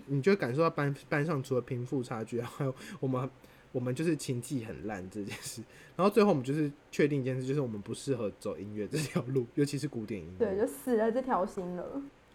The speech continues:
Speaker 1: 而且就是那时候国，小六要升国一的时候，你就会看到很多同学就会考什么音乐班啊，然后大家都在那边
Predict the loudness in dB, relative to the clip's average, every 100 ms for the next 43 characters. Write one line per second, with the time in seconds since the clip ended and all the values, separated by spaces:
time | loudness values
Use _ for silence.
0 | -6 0 4 4 4 6 4 6 4 4
1 | 2 2 -2 -10 -4 2 4 6 4 2
2 | 0 -2 -2 -4 -4 -6 -6 -6 -4 0
3 | 0 2 -2 -2 -2 -2 -4 -8 -4 -2
4 | -4 -8 -10 -12 -20 -18 -14 -10 -6 0
5 | 2 2 -2 -8 -8 -10 -10 -10 -12 -16
6 | -20 -20 -6 -2 2 2 2 4 4 2
7 | 0